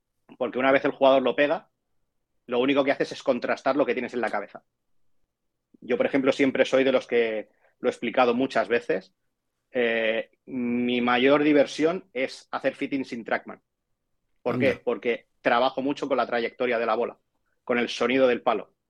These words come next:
Speaker 1: Y eso, eh, no se aprende.
Speaker 2: Claro.
Speaker 1: Eso se tiene que coger con el tiempo. Es como
Speaker 2: Claro.
Speaker 1: cuando un jugador profesional empieza a pegar a la bola y encuentra un palo que realmente le funciona. ¿Por qué? Porque el sonido del palo es totalmente diferente.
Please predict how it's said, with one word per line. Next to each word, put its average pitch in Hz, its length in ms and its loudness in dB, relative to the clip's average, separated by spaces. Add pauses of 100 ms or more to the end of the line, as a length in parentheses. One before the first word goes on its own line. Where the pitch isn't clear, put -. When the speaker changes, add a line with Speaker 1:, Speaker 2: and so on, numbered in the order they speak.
(460)
Speaker 1:
Y 127 120 0
eso, 156 420 2 (520)
eh, 120 340 -2
no 120 100 -6
se 123 120 -6
aprende. 95 360 -10 (280)
Speaker 2:
Claro. 87 180 -8
Speaker 1:
Eso 131 160 0
se 120 180 -4
tiene 131 240 2
que 120 160 2
coger 135 300 2
con 123 140 2
el 101 140 -6
tiempo. 101 300 -8
Es - 80 -18
como 131 320 0
Speaker 2:
Claro. 90 340 -16
Speaker 1:
cuando 120 220 0
un - 40 2
jugador 135 340 8
profesional 123 580 -2
empieza 113 320 -4
a 120 40 -4
pegar 123 220 2
a 123 120 4
la 120 120 2
bola 160 440 2 (280)
y 135 160 -2
encuentra 139 480 0
un 139 180 0
palo 139 240 4
que 135 100 -2
realmente 127 400 0
le 131 100 4
funciona. 120 520 -4
¿Por 104 120 -4
qué? 120 100 -2
Porque 110 200 -8
el 107 100 -6
sonido 120 380 -4
del 143 180 2
palo 135 360 0 (640)
es 165 160 -12
totalmente 135 460 0
diferente. 120 520 -4